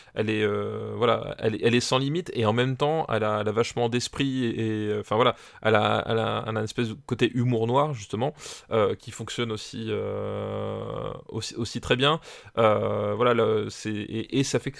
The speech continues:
c'est ce qui fait que le film fonctionne, euh, fonctionne vraiment, vraiment de très, très bien. Bon, le, voilà, le, le seul reproche que je vais lui faire quand, euh, quand je l'avais vu, c'est que, euh, je suis pas fan de la photo, de la direction de la photo, en fait. Il y a, il y a un truc, euh, euh, qui fait très années quatre-vingt-dix, mais pas forcément dans le bon sens.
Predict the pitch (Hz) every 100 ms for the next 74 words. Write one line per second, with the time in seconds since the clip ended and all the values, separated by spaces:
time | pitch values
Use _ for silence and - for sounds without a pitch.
0 | - - - 117 - - 131 123 139 131
1 | 117 - 123 110 104 104 104 104 104 104
2 | 110 110 110 104 113 - 123 107 113 123
3 | 110 110 110 123 127 113 107 120 - 117
4 | 110 - - - 123 123 131 117 113 113
5 | 120 - 160 139 135 156 135 127 127 147
6 | - 110 107 107 101 110 107 113 113 135
7 | 127 - 110 - - - - - - -
8 | 147 156 147 139 123 113 110 123 - 113
9 | 107 110 117 113 110 117 113 107 - 104
10 | 104 104 110 - 131 - 107 107 107 107
11 | 110 - - - - - 107 104 104 _
12 | - 110 110 - - - 151 160 147 139
13 | 131 135 135 127 143 - 117 151 - 139
14 | 135 127 120 113 - 135 -